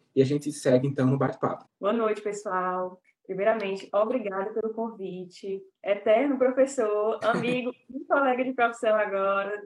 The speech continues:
Speaker 2: doutor Daniel Coriolano. Muito obrigada por essa oportunidade. É uma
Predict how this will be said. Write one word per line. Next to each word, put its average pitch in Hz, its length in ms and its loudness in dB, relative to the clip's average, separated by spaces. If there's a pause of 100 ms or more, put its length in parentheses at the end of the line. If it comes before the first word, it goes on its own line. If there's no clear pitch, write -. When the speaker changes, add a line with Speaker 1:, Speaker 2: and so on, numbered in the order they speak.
(300)
Speaker 2:
doutor 196 240 -6
Daniel 190 280 -4
Coriolano. 185 640 -2 (120)
Muito 202 360 -8
obrigada 220 360 -6
por 185 100 -8
essa 185 160 -8
oportunidade. 175 640 -8 (240)
É - 80 -6
uma 214 180 -2